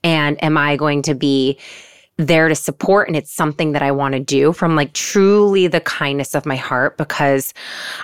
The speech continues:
I don't know about you, but I don't want a lot of people attending things in my life because they feel like they have to. I want them to attend things because they want to. Those are the type of people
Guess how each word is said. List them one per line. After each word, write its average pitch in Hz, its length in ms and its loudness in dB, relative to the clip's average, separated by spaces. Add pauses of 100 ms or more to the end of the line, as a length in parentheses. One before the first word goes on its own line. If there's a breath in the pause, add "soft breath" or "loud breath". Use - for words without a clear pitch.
I 196 100 4
don't 262 120 4
know 294 100 4
about 208 240 2
you, 151 280 2
but 156 240 0
I 185 160 2
don't 294 160 0
want 294 120 2
a 254 60 2
lot 160 280 2
of 151 100 -2
people 151 480 -2
attending 143 500 -4
things 143 260 -4
in 147 120 0
my 143 100 2
life 135 320 0
because 151 220 -6
they 139 100 0
feel 139 180 -2
like 135 180 -2
they - 100 -6
have - 340 -6
to. - 240 -6 (320 loud breath)
I 254 140 4
want 427 260 0
them 208 160 0
to 190 200 2
attend 151 520 -2
things 202 240 0
because 151 360 -2
they 131 180 -2
want 123 440 -4
to. - 160 -6 (380 loud breath)
Those 285 300 4
are 392 100 4
the 392 100 0
type - 360 -2
of 170 120 0
people 180 600 0